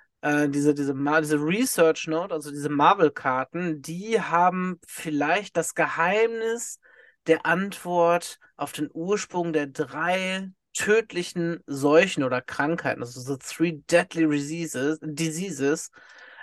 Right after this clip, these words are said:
ähm, die die, ähm, Bewohner der Pits plagen. Ja, also irgendwie was, ich weiß nicht, wenn man alle drei hat, ob da irgendwie was, äh, ob man dann irgendwie was erkennen kann oder ob das nur jetzt nur so, so eine, ähm, Promotion-Geschichte ist.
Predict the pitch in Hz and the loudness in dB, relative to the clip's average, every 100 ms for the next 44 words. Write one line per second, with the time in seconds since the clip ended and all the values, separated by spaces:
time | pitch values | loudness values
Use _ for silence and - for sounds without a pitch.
0 | - 160 156 151 139 147 147 147 147 - | 2 6 6 4 2 0 4 4 4 2
1 | 135 135 127 139 139 170 180 151 143 - | -2 -2 -2 0 4 6 6 4 2 -2
2 | 208 - - - _ _ _ _ _ _ | -2 -2 -8 -8 _ _ _ _ _ _
3 | - 147 127 123 120 113 120 139 143 190 | -2 0 0 -6 -10 -14 -10 -2 4 4
4 | 165 151 160 196 190 175 180 185 - _ | 4 2 -2 -6 -4 2 4 2 -4 _
5 | - - _ _ _ _ - 170 185 165 | -20 -20 _ _ _ _ 0 2 2 0
6 | 139 131 139 143 135 135 156 170 170 143 | -2 -2 0 0 0 0 2 2 -2 -2
7 | 139 127 143 139 135 139 - - 147 151 | -2 -2 -4 -4 -4 -6 -8 -8 -4 -2
8 | 131 - 143 147 151 151 143 - - 151 | -4 -2 0 0 4 4 4 2 -2 0
9 | 170 196 226 220 196 190 165 160 151 - | 0 2 -2 0 0 4 6 6 6 2
10 | 151 - 156 151 147 151 - 151 143 139 | -2 -2 -2 0 -2 -6 -6 -6 -6 -6
11 | 131 131 131 135 131 _ - - _ 135 | -6 -4 -2 -2 -4 _ -20 -20 _ -2
12 | 135 135 131 - 143 139 143 - 117 117 | 0 0 -2 2 2 2 0 -2 -10 -12
13 | - _ 123 - 120 - - - - | -18 _ -8 -8 -8 -10 -12 -12 -18